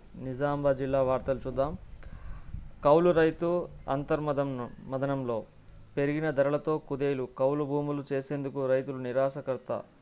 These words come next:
ఎకరాకు ము-, రూపాయలు ముప్పై వేలు పైనే కౌలు అంటేనే వెనుకడుగు. పెరిగిన ధర, ఎరువుల ధరలతో ఆందోళన. ఈ ఏడాది భూములు కౌలు ధరలు ఏటా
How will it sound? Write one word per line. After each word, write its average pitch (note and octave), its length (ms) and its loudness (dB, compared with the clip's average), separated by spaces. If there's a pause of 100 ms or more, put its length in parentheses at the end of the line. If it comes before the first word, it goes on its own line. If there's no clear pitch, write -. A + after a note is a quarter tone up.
(420)
ఎకరాకు D3+ 560 2
ము-, C3+ 400 -10
రూపాయలు C#3+ 400 2
ముప్పై C3+ 320 -4
వేలు C3+ 220 -2
పైనే C3+ 400 -2
కౌలు C3+ 360 0
అంటేనే C#3 440 -2
వెనుకడుగు. B2+ 580 -2
పెరిగిన C3+ 460 -4
ధర, B2+ 300 -2 (320)
ఎరువుల C#3 320 0
ధరలతో C3+ 420 0
ఆందోళన. B2+ 640 0 (600)
ఈ C3 80 -6
ఏడాది D3+ 580 2
భూములు D3+ 400 -2
కౌలు D3 340 2
ధరలు C#3+ 420 -2
ఏటా C#3 540 0